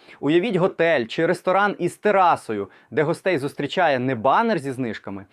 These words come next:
а тепла вода і підсвітка спа-басейну. Люди фотографують, діляться в соцмережах, і ваш бренд стає вірусним без додаткових витрат.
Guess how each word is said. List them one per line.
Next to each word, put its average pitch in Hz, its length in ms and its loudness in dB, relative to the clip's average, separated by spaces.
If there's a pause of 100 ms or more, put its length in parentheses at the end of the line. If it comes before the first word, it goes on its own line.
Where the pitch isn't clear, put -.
(220)
а 131 140 0
тепла 185 460 2
вода 113 480 -2
і 240 140 0
підсвітка 202 540 -4
спа-басейну. 120 720 -2 (640)
Люди 208 340 2
фотографують, 170 880 -2
діляться 160 580 0
в 170 60 -6
соцмережах, 170 800 -2 (320)
і 151 100 2
ваш 220 260 6
бренд 151 380 0
стає 208 520 -2 (300)
вірусним 196 680 0
без 156 140 2
додаткових 156 680 0
витрат. 127 480 -2